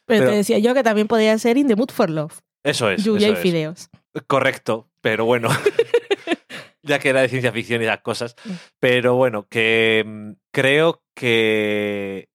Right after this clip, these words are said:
Speaker 2: no tenía mucho que ver, porque si Blade Runner se supone que es una cosa existencial, de que es ser humano y esas cosas.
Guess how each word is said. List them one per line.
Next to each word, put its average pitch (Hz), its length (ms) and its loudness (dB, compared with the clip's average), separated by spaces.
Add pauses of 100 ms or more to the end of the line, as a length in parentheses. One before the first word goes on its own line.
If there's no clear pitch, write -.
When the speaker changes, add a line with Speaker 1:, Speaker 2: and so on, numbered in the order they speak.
Speaker 2:
no 127 280 -2
tenía 143 220 0
mucho 127 200 -4
que 113 100 -2
ver, 127 260 0
porque 104 600 -4
si - 120 -10
Blade 110 220 2
Runner 120 180 0
se 104 60 -8
supone 113 400 -2
que 110 180 2
es - 120 -4
una 110 100 0
cosa 107 180 -2
existencial, 107 640 -2
de 104 180 0
que 107 380 0
es 101 80 -6
ser 107 360 -4
humano 104 920 0
y 101 140 -8
esas 101 240 -4
cosas. 131 520 -4